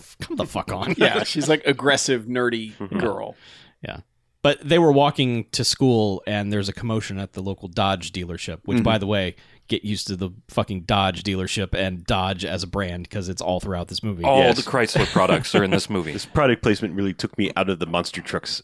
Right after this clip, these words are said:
Speaker 3: experience.
Speaker 1: Yeah.
Speaker 2: Mm-hmm.
Speaker 1: But, no, is that after the first scene at the, the junkyard?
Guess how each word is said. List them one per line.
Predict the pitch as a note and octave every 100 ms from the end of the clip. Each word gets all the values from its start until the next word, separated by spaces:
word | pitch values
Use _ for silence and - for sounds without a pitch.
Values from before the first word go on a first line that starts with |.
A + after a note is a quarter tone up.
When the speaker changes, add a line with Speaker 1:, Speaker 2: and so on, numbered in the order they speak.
| -
Speaker 3:
experience. | - - F2+ E2+ D#2 G#2
Speaker 1:
Yeah. | F#2 F2+ - _ -
Speaker 2:
Mm-hmm. | A2+ G2+ _ _ -
Speaker 1:
But, | A2+ A2 _ _ _ _ _ - - _ _
no, | E3+ G3+
is | F3
that | F#3+ G3
after | C3+ F3+ - C#3
the | A2+
first | - G#2
scene | A2 F#2+
at | F2+
the, | G2 F2 F2 -
the | G#2
junkyard? | F#2+ F2+ F#2+ E2+ D#2